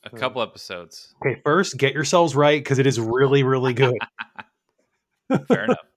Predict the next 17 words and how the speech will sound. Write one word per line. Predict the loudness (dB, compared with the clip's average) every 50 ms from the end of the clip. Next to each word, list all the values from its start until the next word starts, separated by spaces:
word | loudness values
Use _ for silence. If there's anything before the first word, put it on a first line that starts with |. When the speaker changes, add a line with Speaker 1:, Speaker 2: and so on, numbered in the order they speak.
| _ _ _ _
Speaker 1:
Fair | -6 -6 -4 -4
enough. | -6 -10 -16 _ _ _ _ _ _ _ _ _ _ _ _ _ -4 0
Speaker 3:
It's, | 0 0 0 0
it's | 0 0 0 0 0
a | -2 -2 -2 -4 -8 _ _ _ _ _ -10
pump | -2 0 0 2 2 2
your | 0 0
fists | 0 0 -2 0 0 0 -2
in | -2 -2 0
the | 0 0 0 2
air | 2 4 4 2 2 0
good | -2 -2 0 0 2 2 0 -2 -4
show. | -8 -4 -2 -2 -4 -4 -4
Like, | -6 -6 -6
it's | -6 -8 -6 -2
that | 0 0 0 0 -2
good. | -6 -8 -8 -8 -12